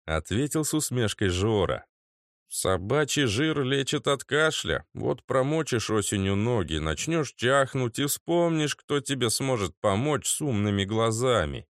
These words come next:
"Я не против поймать на ужин собаку", — произнес Морда.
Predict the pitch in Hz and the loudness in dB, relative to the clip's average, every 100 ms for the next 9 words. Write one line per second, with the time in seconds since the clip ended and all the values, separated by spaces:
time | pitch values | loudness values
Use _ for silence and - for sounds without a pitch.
0 | _ _ _ _ - 82 92 123 139 143 | _ _ _ _ -8 -2 0 0 0 0
1 | 135 151 160 123 117 - 143 156 127 98 | 0 0 0 2 0 2 0 2 0 0
2 | - 131 135 101 117 - 143 139 143 107 | -2 0 2 2 2 2 0 2 2 2
3 | - 69 _ _ - 156 165 143 147 107 | -2 -10 _ _ -8 -2 0 2 2 2
4 | - 123 131 101 73 - | 2 2 2 2 -2 -6